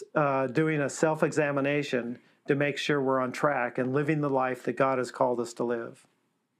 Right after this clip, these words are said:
And then I go back to Jeremiah twenty-nine eleven, and I know God is for us, not against us, and wants to give us a future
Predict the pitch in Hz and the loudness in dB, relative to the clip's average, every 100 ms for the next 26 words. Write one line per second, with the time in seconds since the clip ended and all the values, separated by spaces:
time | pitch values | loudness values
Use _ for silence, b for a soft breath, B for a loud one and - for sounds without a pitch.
0 | _ _ _ _ _ _ _ _ - - | _ _ _ _ _ _ _ _ -8 -2
1 | 147 160 165 151 160 165 165 160 160 - | 0 2 0 2 2 2 0 -2 -2 0
2 | 151 151 151 147 139 - 147 156 151 147 | 2 2 0 0 -2 0 0 2 0 0
3 | 147 143 135 123 120 - - 143 139 135 | 2 0 0 -2 -4 -12 -4 0 0 0
4 | 131 135 151 139 127 123 - B B - | 0 0 0 0 0 -4 -8 B B 0
5 | 147 147 139 139 - 147 135 123 - 131 | 0 2 -2 -2 0 2 2 0 -2 -2
6 | 139 151 151 139 120 - 123 120 - b | 0 0 0 -2 -6 -6 -6 -6 -14 b
7 | b b b - 135 131 139 139 135 - | b b b -2 0 2 0 -2 -6 -16
8 | _ b b b b 147 143 151 143 131 | _ b b b b 0 2 0 0 0
9 | 123 - 151 147 127 113 113 | -2 0 0 0 -4 -6 -10